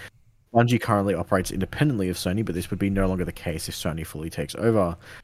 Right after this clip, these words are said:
The Bungie bosses are said to be fearful of that happening, given that Destiny two D L C, The Final Shape, has received a four-month delay,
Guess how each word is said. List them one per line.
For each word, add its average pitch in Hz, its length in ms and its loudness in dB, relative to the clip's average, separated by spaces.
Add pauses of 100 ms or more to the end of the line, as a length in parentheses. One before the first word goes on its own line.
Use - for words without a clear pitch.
(120)
The 107 80 0
Bungie 120 280 2
bosses - 320 -2
are 101 60 -4
said 101 200 0
to - 40 -4
be 90 100 -6
fearful 101 460 0
of 85 80 0
that 80 160 -2
happening, 98 540 -4 (260)
given 98 320 0
that 92 160 -2
Destiny 101 340 -2
two - 160 -6
D 98 120 0
L 92 100 0
C, 101 140 -2
The 87 140 -4
Final 90 280 -4
Shape, - 300 -4
has 92 160 -2
received 92 340 -4
a 85 80 -4
four-month 104 680 -2
delay, 92 480 -2